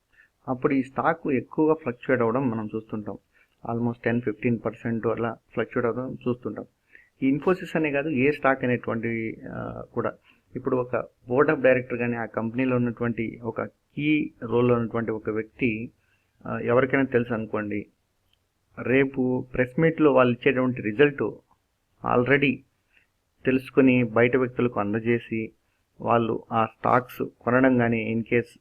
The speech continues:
ఆ, ఆ కంపెనీలో పాజిటివ్ రిజల్ట్ ఉంటే కొనడం కానీ, లేకుంటే నెగిటివ్ రిజల్ట్ ఉంటే అమ్మడం కానీ,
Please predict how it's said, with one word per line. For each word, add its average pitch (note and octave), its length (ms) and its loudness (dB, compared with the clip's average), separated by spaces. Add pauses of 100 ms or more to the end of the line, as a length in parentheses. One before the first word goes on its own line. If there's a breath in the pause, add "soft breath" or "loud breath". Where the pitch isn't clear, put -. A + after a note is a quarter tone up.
ఆ, A2+ 100 -4 (1000)
ఆ A#2 60 0
కంపెనీలో B2 640 2 (120)
పాజిటివ్ A#2+ 380 4
రిజల్ట్ A#2 320 2
ఉంటే A2 320 -2 (100)
కొనడం A#2 340 2
కానీ, A2 440 -2
లేకుంటే A2+ 380 2
నెగిటివ్ A2+ 380 4
రిజల్ట్ A2+ 320 4
ఉంటే A2+ 400 2
అమ్మడం A#2 380 -2
కానీ, A2 340 -12